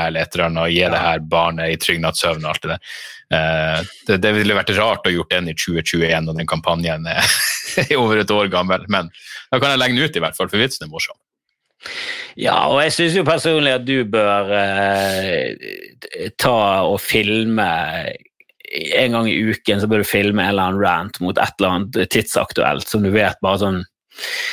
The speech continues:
Speaker 2: dette kommer kanskje ikke til å bli noe et stand-up-tekst av,
Speaker 1: Mm.
Speaker 2: men jeg har, dette er mitt synspunkt på denne aktuelle hendelsen, og så, eh, og så bare filmer du det mens du holder kamera, og så klipper du vekk.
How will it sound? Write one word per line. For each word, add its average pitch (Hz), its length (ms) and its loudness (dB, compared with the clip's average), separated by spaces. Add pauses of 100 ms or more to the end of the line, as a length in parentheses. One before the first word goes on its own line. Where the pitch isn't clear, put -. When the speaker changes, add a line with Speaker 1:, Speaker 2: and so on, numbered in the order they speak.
(480)
Speaker 2:
dette 139 340 2
kommer 123 300 2
kanskje 123 340 2
ikke 120 200 2
til 113 160 4
å - 40 -2
bli 110 220 4
noe 98 240 2
et 95 140 0
stand-up-tekst 95 960 -2
av, 87 180 0
Speaker 1:
Mm. 98 60 -4
Speaker 2:
men 107 80 0
jeg 113 100 4
har, 117 320 4
dette 127 260 0
er 123 60 4
mitt 120 180 2
synspunkt 101 580 0
på 101 100 0
denne 98 260 2
aktuelle 92 720 0
hendelsen, 85 640 -2
og 101 160 -2
så, 95 160 0 (260)
eh, 57 760 0
og 139 100 4
så - 80 0
bare 156 240 4
filmer 151 640 2
du 120 100 4
det 117 140 4
mens 117 180 0
du 123 80 2
holder 123 300 4
kamera, 127 500 4
og 151 60 2
så 135 100 -2
klipper 123 400 2
du 110 80 2
vekk. - 380 0